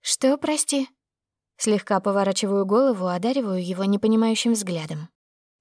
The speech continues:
Демьян хмурится. "Извини, я отвлеклась немного". Говорю ему и сдабриваю свои слова новой лёгкой полуулыбкой.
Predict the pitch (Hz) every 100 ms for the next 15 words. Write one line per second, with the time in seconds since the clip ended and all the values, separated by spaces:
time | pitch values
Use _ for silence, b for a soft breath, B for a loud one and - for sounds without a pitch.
0 | - 202 196 214 202 214 247 - 277 208
1 | 170 - 160 - _ _ _ _ _ _
2 | _ _ _ - 262 233 254 254 311 262
3 | 214 208 208 202 220 254 294 240 208 180
4 | 185 - _ _ _ _ _ _ - 190
5 | 196 208 240 269 226 208 202 185 240 262
6 | 254 247 240 240 240 233 240 233 254 247
7 | 269 277 196 185 - 185 196 202 202 196
8 | 190 175 -